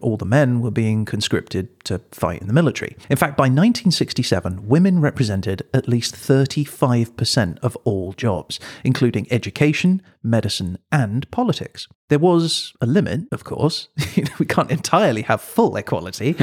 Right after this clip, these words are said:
<laughs> And so men continued to retain leadership roles, uh, with fewer than just ten percent of villages having a female president, director, or doctor. But when the war ended,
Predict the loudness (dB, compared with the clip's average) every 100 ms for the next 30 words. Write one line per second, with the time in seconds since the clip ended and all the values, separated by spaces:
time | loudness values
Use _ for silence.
0 | 0 0 2 4 4 4 4 6 4 4
1 | 2 0 2 2 2 0 0 0 0 0
2 | 0 2 2 2 -2 -6 -4 -2 -2 -4
3 | -10 -20 -16 -4 0 0 -2 0 2 4
4 | 4 2 2 -2 -4 0 2 2 0 2
5 | 0 0 0 2 2 0 -4 -2 -2 -4
6 | -2 0 2 0 2 0 0 -6 -8 -2
7 | -2 0 -4 -6 -8 -8 -2 0 0 0
8 | -2 -2 -10 -12 _ _ 0 4 4 4
9 | 4 4 4 2 2 4 6 4 0 -6
10 | -10